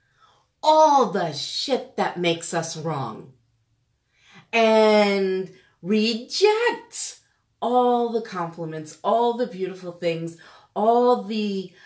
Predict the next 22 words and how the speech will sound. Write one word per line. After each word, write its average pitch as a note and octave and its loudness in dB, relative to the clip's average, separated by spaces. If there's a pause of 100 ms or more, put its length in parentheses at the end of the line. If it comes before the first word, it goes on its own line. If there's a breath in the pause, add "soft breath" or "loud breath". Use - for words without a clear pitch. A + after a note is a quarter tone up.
(200 loud breath)
uh, F3+ -6
dreams G#3+ -4
that F#3 -4
we F3+ -6
have, E3 -6
all A3 -6
the, G3 -6 (300 loud breath)
the G3+ -4
things A#3+ -4
that F#3+ -4
we F#3 -4
know F#3 -2
inside G3 -2
are D3+ -6
possible, G#3 -4 (220 loud breath)
but F3 -8
somebody G#3+ -4
doesn't G3+ -4
believe G3 -8
that F#3 -4
it's E3+ -6
possible, A3 -2